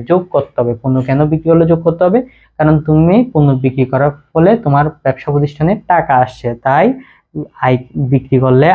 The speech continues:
আয় হয়, আয় হলে যোগ করব। এরপরে তোমার ব্যয়, ব্যয় কি কি?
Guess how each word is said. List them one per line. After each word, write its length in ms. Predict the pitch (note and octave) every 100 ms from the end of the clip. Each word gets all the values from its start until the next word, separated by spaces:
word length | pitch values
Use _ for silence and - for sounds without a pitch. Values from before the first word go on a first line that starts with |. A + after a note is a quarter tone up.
| F3
আয় 200 | C3 C3
হয়, 280 | D3 F#3+ A#3+ -
আয় 140 | C3 B2
হলে 260 | C#3 D3+ A3+ D3+
যোগ 160 | C#3 -
করব। 260 | A#2 A2+ A2+ A2 _ - _ _ -
এরপরে 480 | G#3 A#3 G3 D3+ D3+ A#3+ C#4
তোমার 320 | D3+ D3 D3 G3 C3 A#2
ব্যয়, 320 | C#3+ C3+ A#2+ A2
ব্যয় 300 | A#2 C#3 C3+
কি 180 | - C3
কি? 200 | -